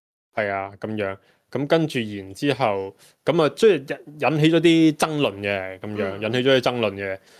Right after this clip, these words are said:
Speaker 1: 即係當然啦，我覺得，呃，即係大家就，好多人都攻擊，就喺度話佢，「誒，點有可能即係免費畀你試食啊？」噉樣。嗯，但我就覺得，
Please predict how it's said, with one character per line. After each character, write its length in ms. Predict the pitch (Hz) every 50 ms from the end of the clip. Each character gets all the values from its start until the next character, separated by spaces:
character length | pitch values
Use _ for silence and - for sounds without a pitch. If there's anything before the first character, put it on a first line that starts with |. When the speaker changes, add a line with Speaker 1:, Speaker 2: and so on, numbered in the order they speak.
| _ _
Speaker 1:
即 100 | _ 165
係 40 | 147
當 160 | 139 151 151
然 80 | 147 143
啦， 60 | 139 127
我 140 | 120 120
覺 80 | 127 127
得， 100 | 135 139
呃， 420 | 135 117 104 101 98 98 101 104 - _ _ - - _ _ _ _ _ _
即 100 | - 139
係 80 | 117 101
大 140 | - 110 107
家 140 | 107 139 131
就， 260 | 120 107 98 107 120 - -
好 220 | - - 123 131
多 140 | 156 185 160 120
人 80 | 107
都 140 | 127 147 143
攻 200 | - 151 147 143
擊， 100 | 147 135
就 140 | - - 107
喺 100 | 101 113
度 240 | 123 120 110 104 101
話 180 | 101 98 98 98
佢， 320 | - 107 104 104 110 117
「誒， 340 | 143 160 185 180 139 113 - -
點 140 | - 160 185 190
有 120 | 175 151
可 120 | 147 165
能 140 | 156 120 113
即 60 | 131
係 40 | 151 143
免 200 | 127 123 131 123
費 180 | - 127 127
畀 80 | 123 143
你 40 | 143
試 220 | 127 - 135 127 113
食 60 | 120 113 -
啊？」 460 | 117 113 113 110 110 107 107 107 104
噉 80 | 107 104 110
樣。 260 | 110 104 101 104 110 - _ _ _ _ _ _ - - _ _ _ _ _ -
嗯， 180 | 113 101 92 -
但 120 | - 107
我 140 | 110 117 117 113
就 60 | -
覺 80 | 117
得， 220 | 110 143 143 -